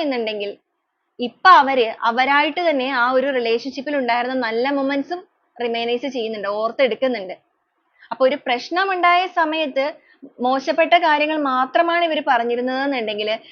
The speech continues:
ഇപ്പൊ ഇവര്, ഇവർക്ക് നിങ്ങളെ മിസ് ചെയ്യാൻ തുടങ്ങിയപ്പോഴും നഷ്ടപ്പെട്ടു പോകുമെന്നുള്ളത് കംപ്ലീറ്റ്ലി മനസ്സിലാക്കി തുടങ്ങിയപ്പോഴും അതോടൊപ്പം ആ ഒരു കർമ്മ അവർക്ക് ഫേസ് ചെയ്യേണ്ടി വന്നപ്പോഴും അല്ലെങ്കിൽ മറ്റൊരാളിൽ നിന്ന് ആ ഒരു വേദന, നിങ്ങൾക്ക് തന്ന വേദന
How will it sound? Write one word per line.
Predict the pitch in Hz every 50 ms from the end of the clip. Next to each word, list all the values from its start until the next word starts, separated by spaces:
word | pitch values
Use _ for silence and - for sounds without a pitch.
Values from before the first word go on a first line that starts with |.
| - - - 233
ഇപ്പൊ | 240 - _ - 330 302
ഇവര്, | 269 294 311 339 - - - - _ _ _ - 233
ഇവർക്ക് | 220 240 285 302 311 - 427 392
നിങ്ങളെ | 370 339 330 330 320
മിസ് | 277 247 - -
ചെയ്യാൻ | 294 277 269 269 277 269
തുടങ്ങിയപ്പോഴും | 254 233 233 233 226 226 220 226 220 214 226 - - _ _ - 233
നഷ്ടപ്പെട്ടു | 233 247 247 - - 302 302 320 311 349 359 -
പോകുമെന്നുള്ളത് | 302 269 262 247 262 269 262 262 254 254 262 262 - 247
കംപ്ലീറ്റ്ലി | 233 226 226 247 247 262 262 - 285 285 254
മനസ്സിലാക്കി | 226 220 226 - 262 262 269 277 330 294
തുടങ്ങിയപ്പോഴും | 294 254 247 233 226 220 214 214 208 214 220 - - 226
അതോടൊപ്പം | 214 247 254 269 269 277 269 311 330 311 269
ആ | 262 269
ഒരു | 269 285 277 - 285
കർമ്മ | 247 240 226 233 254 285 277 240
അവർക്ക് | 220 220 214 220 - 254 254
ഫേസ് | 240 220 226 233 226 294 294 269
ചെയ്യേണ്ടി | 269 247 240 240 240 233 226
വന്നപ്പോഴും | 208 202 196 190 - 196 196 185 - _ - - -
അല്ലെങ്കിൽ | 233 240 254 277 285 269 254
മറ്റൊരാളിൽ | 247 240 247 _ _ - 359 349 359 349 349 359 381 381 359 330
നിന്ന് | 302 285 269 254 226 - - _ _ _ _ _ _ _
ആ | - 233 254 285 294
ഒരു | 302 311 285 277
വേദന, | 254 240 240 240 226 240 226 208 - - _ _ - 240
നിങ്ങൾക്ക് | 254 262 277 294 311 339 320 392 349 349
തന്ന | 214 294 302 320 302 285
വേദന | 262 254 240 247 262